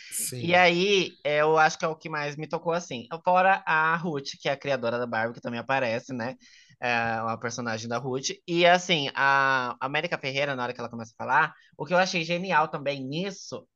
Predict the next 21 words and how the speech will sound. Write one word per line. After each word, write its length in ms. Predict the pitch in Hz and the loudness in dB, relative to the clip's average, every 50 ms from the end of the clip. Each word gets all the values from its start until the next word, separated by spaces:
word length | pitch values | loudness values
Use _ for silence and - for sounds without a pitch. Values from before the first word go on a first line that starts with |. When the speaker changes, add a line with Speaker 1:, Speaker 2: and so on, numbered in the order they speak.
| _ - | _ -2
Speaker 2:
é, 580 | 147 156 160 160 156 151 151 151 151 143 - 196 | 0 2 2 2 2 2 4 4 2 2 0 -4
é 20 | |
isso, 340 | 381 370 - - - 196 190 | -8 -8 -8 -10 -12 -12 -4
que 140 | 185 175 165 | 2 4 6
ela 220 | 156 156 160 170 | 8 8 8 6
começa 260 | - 180 175 165 165 | 6 4 2 2 2
a 40 | 165 | 2
falar 380 | - 156 147 147 156 175 190 175 | 2 2 4 6 6 6 6 6
e 60 | 170 | 4
aí 80 | 160 165 | 2 2
começa 280 | 165 175 175 170 175 175 | 0 0 -4 -4 -4 -4
a 20 | |
despertar 400 | 160 - - 175 170 170 180 165 | -10 -6 -2 -2 0 2 4 4
as 100 | 175 180 | 4 4
Barbies, 480 | 170 170 160 143 123 117 113 113 117 113 | 4 4 4 6 4 2 0 -6 -10 -6
né? 220 | 127 131 147 175 - _ _ _ _ _ _ _ _ _ _ | -4 -4 -4 -4 -6 _ _ _ _ _ _ _ _ _ _
Na 200 | - 139 131 123 | -6 -2 0 2
hora 180 | 123 120 123 127 | 4 4 2 2
que, 600 | 127 - - 123 120 120 113 113 113 110 110 110 113 113 117 | -2 -4 -8 -6 -4 -4 -2 -4 -4 -4 -6 -8 -10 -10 -4
é, 80 | - 135 | -2 0
Speaker 1:
Sim. 600 | 123 120 117 113 113 127 123 113 107 104 104 104 | 2 2 2 0 0 -2 -2 -4 -8 -10 -14 -18